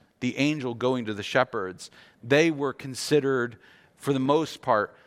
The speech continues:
uh, unclean and unworthy. Because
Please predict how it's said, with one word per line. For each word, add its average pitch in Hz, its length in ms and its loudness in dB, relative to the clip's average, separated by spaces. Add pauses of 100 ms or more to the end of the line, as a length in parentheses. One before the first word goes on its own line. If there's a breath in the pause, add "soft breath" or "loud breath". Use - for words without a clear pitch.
(140 soft breath)
uh, 104 200 2
unclean 131 840 -2
and 110 160 -6
unworthy. 104 580 0 (1900 soft breath)
Because 143 480 2